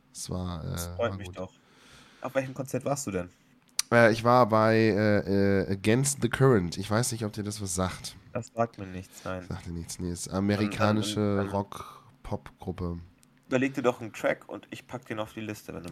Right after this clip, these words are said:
Speaker 1: Ah,
Speaker 2: möchtest.
Speaker 1: da hab ich,
Speaker 2: Musst
Speaker 1: glaub
Speaker 2: du
Speaker 1: ich,
Speaker 2: dir
Speaker 1: ja.
Speaker 2: nicht jetzt, musst du dir nicht jetzt direkt was, äh, außer du hast was natürlich,
Speaker 1: Da,
Speaker 2: sonst
Speaker 1: da hab
Speaker 2: schickst
Speaker 1: ich
Speaker 2: du mir
Speaker 1: einige
Speaker 2: das
Speaker 1: Tracks.
Speaker 2: einfach.
Speaker 1: Doch, doch, kann ich, kann ich
Speaker 2: Ja?
Speaker 1: direkt eigentlich einen, einen reinhauen, äh, wenn ich, wenn ich, äh, drüber spreche.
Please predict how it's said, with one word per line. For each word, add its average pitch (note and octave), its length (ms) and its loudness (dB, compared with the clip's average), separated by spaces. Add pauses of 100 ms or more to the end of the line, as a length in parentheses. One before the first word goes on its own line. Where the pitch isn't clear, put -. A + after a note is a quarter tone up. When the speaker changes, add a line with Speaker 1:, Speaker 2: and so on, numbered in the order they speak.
Speaker 1:
Ah, F2+ 140 -10
Speaker 2:
möchtest. D#2+ 160 -6
Speaker 1:
da D#2+ 80 -4
hab D#2+ 100 -4
ich, E2+ 60 -8
Speaker 2:
Musst - 80 -12
Speaker 1:
glaub B2+ 160 0
Speaker 2:
du C#3 60 0
Speaker 1:
ich, B2 40 0
Speaker 2:
dir B2+ 60 0
Speaker 1:
ja. B2 60 0
Speaker 2:
nicht G#2+ 180 -4
jetzt, - 240 -10 (220)
musst A2 180 -8
du A2+ 40 -2
dir G#2 100 -4
nicht G2 140 -10
jetzt - 220 -8
direkt G2+ 260 0
was, A2 140 -10
äh, - 60 -16
außer - 360 0
du F#2+ 120 -4
hast B2+ 200 -2
was - 140 -12
natürlich, G2+ 440 -8
Speaker 1:
Da, - 60 -6
Speaker 2:
sonst E2+ 120 0
Speaker 1:
da F#2 60 2
hab F#2+ 80 2
Speaker 2:
schickst G#2 100 -2
Speaker 1:
ich G2 60 -12
Speaker 2:
du - 20 0
mir G2+ 60 2
Speaker 1:
einige F#2+ 180 0
Speaker 2:
das - 100 -8
Speaker 1:
Tracks. F2+ 320 -8
Speaker 2:
einfach. - 140 -20 (420)
Speaker 1:
Doch, D#3+ 100 0
doch, C#3+ 100 4
kann D3+ 160 2
ich, C#3+ 140 -2
kann D3 140 2
ich C#3 80 4
Speaker 2:
Ja? C3+ 40 2
Speaker 1:
direkt B2 260 0
eigentlich A#2 220 0
einen, G#2+ 160 0
einen G2 160 -4
reinhauen, F2+ 560 -6
äh, F2+ 220 -10
wenn F2+ 120 -8
ich, - 220 -16
wenn F2 300 -10
ich, F2 160 -16
äh, F2 120 -12
drüber E2+ 260 -12
spreche. F2 300 -12